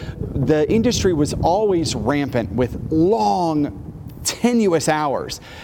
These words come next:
and huge work weeks, but it was something that we took as a point of pride in this industry. Now we're seeing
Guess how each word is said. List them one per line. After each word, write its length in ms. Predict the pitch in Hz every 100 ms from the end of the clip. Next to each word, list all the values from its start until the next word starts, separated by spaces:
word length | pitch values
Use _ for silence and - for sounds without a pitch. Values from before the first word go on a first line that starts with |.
| -
and 300 | 165 170 170
huge 720 | 165 - - 233 233 220 180
work 460 | 143 135 165 208 -
weeks, 380 | 147 - - - - -
but 100 | 190
it 80 |
was 140 | 202 190
something 300 | 233 226 240
that 100 | 196
we 80 | 170
took 240 | 170 202
as 140 | 202
a 40 | 185
point 280 | - 165 151
of 100 | -
pride 600 | - 165 170 147 135 120
in 240 | 160 151
this 200 | 147 143
industry. 640 | 170 160 127 - 82 - - - - -
Now 500 | - 160 220 240 285
we're 220 | 233 170 160
seeing 800 | - - 240 220 120 87 113